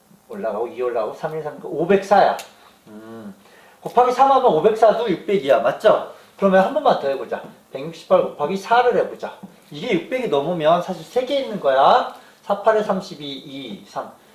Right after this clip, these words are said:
육, 사, 이십사. 이렇게 해서 칠이 되고, 그다음에 사, 일은 사, 그래서 육백칠십이가 나와. 아, 백육십팔을 네 배 하면 육백이 넘어. 세 배 하면 오백사야. 그러니까 육백 이하 중에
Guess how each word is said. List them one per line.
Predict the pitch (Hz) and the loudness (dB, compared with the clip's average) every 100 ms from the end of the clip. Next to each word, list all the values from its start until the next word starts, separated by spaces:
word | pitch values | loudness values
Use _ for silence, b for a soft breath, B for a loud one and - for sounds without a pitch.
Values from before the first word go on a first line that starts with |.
| b | b
육, | 143 - | -16 -10
사, | - 190 208 - | 2 4 4 2
이십사. | 135 127 - - - 117 104 92 82 | -8 -14 -16 -14 -4 -2 -2 -4 -6
이렇게 | 117 - 131 | -10 -10 -10
해서 | - 175 | -6 -6
칠이 | 190 - 254 185 | -6 -12 -8 -2
되고, | 156 175 151 - b b b | 0 2 0 -4 b b b
그다음에 | - 143 | -12 -10
사, | - 185 | 0 2
일은 | 185 185 185 | 2 0 -4
사, | - 147 131 120 | -4 -2 0 0
그래서 | 117 185 | -2 -4
육백칠십이가 | - - - 226 226 214 - - - 117 | -6 -10 -2 -2 -2 -10 -12 -16 -10 -10
나와. | 98 87 87 - b b b b - | -8 -12 -14 -20 b b b b 2
아, | 151 185 170 - | 4 6 4 0
백육십팔을 | 143 190 202 - 208 208 220 143 | -6 -6 -8 -2 4 4 2 0
네 | 135 160 165 | 2 2 4
배 | 247 | 4
하면 | 196 220 - | 4 2 -2
육백이 | - - 214 - | -4 -2 0 0
넘어. | 101 - 170 - - B B | -2 2 0 0 -12 B B
세 | - 262 | -4 -2
배 | 247 | 4
하면 | 220 180 214 156 | 4 4 0 -4
오백사야. | 139 147 170 - 156 160 160 - B B B | -4 -2 -2 0 4 4 4 -2 B B B
그러니까 | - 123 151 | -16 -4 -4
육백 | - - - 190 127 | -4 -8 2 4 4
이하 | 127 135 135 | 0 2 2
중에 | 131 160 214 - - | -2 2 2 2 -4